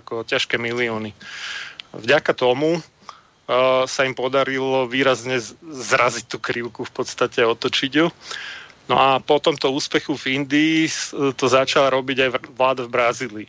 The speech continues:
hej, tiež krajina tretieho sveta. A majú oveľa lepšie čísla, než má Slovensko. My sa stále asi snažíme rádiť do toho prvého sveta.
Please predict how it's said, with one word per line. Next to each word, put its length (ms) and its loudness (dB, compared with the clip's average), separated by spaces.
hej, 160 -10
tiež 400 -2
krajina 380 0
tretieho 400 -6
sveta. 480 2
A 380 2
majú 320 0
oveľa 260 4
lepšie 220 -2
čísla, 640 0
než 240 -6
má 320 0
Slovensko. 720 -4
My 80 -8
sa 160 -6
stále 640 2
asi 240 -4
snažíme 420 -4
rádiť 400 0
do 140 -6
toho 240 -6
prvého 400 0
sveta. 480 0